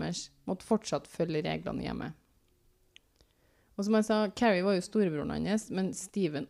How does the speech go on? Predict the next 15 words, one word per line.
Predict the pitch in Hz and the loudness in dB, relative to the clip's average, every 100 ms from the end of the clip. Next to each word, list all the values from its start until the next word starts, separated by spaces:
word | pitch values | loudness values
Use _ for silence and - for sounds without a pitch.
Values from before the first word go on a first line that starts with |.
| - | -8
oppførte | - - 147 131 - | -10 -6 -4 -4 -2
seg | 196 | -2
ofte | 202 - - 143 - - | -2 -4 -6 -6 -8 -12
som | - 139 | -4 -2
om | 127 147 | -2 -4
han | 123 123 | -4 -4
var | - - | -4 -6
det. | - - _ _ _ _ _ | -8 -12 _ _ _ _ _
Og | 208 214 | 4 6
det | 233 | 6
her | 226 | 4
skapte | - 226 226 156 - | 4 4 4 2 2
flid | - 170 160 160 160 _ - | -2 -2 0 -2 -6 _ -4
mellom | 175 147 120 | -2 0 0
brødrene. | 139 202 | 0 -2